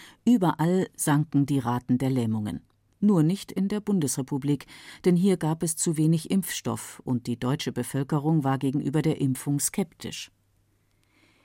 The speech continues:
In den U S A hatte es zuvor neunzehnhundertfünfundfünfzig mit der Spritzimpfung einen schrecklichen Unfall gegeben. Nachdem sechs Millionen Kinder geimpft worden waren,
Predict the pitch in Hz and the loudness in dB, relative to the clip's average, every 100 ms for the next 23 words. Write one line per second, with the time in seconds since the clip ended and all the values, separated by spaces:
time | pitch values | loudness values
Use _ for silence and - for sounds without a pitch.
0 | _ _ 208 214 214 214 226 214 - 160 | _ _ 2 4 4 2 2 0 0 -2
1 | 208 233 220 - - - 160 - 160 190 | 0 -2 -4 -4 -4 -2 -4 -2 0 2
2 | 175 156 160 156 147 131 - 214 - 131 | 2 0 0 -2 0 -4 -2 -4 -2 -2
3 | 165 180 - 160 - 143 139 123 - - | -2 -2 -2 -6 -2 -4 -2 -6 -6 -4
4 | 214 - - 143 131 170 180 - 165 165 | -4 -4 -2 -2 -2 -2 -2 -2 0 0
5 | 160 156 156 151 175 - 165 143 131 120 | 0 -4 -2 -4 -4 0 2 2 0 -4
6 | 117 113 120 120 113 - - _ _ _ | -4 -2 0 0 -2 -4 -20 _ _ _
7 | _ - 180 202 226 240 262 220 196 190 | _ -2 0 2 2 2 0 -2 0 2
8 | 190 175 165 220 202 165 151 139 170 - | 2 2 0 0 2 2 0 0 0 -2
9 | 147 151 156 151 151 165 202 | -2 -2 0 0 0 2 0